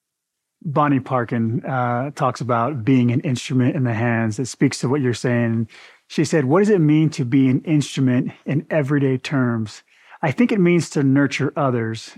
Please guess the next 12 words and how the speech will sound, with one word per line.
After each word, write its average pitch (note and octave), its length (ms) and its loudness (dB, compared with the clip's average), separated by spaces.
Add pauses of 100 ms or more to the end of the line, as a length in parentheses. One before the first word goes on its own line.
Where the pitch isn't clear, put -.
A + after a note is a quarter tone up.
(120)
Joseph F3+ 420 2
Smith - 320 -2
called C#3+ 300 0
it C3+ 260 -2
acting D#3+ 480 2
according E3 480 0
to D#3 120 -4
those C3+ 280 2
sympathies C#3+ 640 -4
in B2+ 80 -4
our A2+ 180 -4
hearts. A2 520 -6